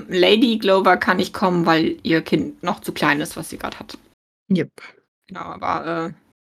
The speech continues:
Speaker 1: Bran registriert ja sofort, dass, ähm, er nicht Lady Glover das Land regiert, sondern schon der Verwalter, der jetzt gekommen ist.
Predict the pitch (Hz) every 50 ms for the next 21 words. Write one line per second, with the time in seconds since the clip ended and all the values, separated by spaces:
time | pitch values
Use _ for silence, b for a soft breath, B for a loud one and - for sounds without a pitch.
0 | _ _ - 202 190 202 214 214 208 185 185 180 180 - 214 202 196 185 170 170
1 | - - 180 185 185 208 - 170 165 165 - - 170 165 160 160 160 - - -
2 | _ _ _ _ _ _ _ _ - 208 233 240 233 233 247 247 - 196 190 202
3 | 214 202 - 165 160 180 196 185 190 180 180 175 180 - 196 180 175 175 175 160
4 | 160 165 170 160 - - 156 160 165 160 156 151 - - 151 156 156 147 156 147
5 | 151 - - 147 - 151 147 156 - 143 135 151 - - - - - 156 - -
6 | 156 160 160 156 - - - -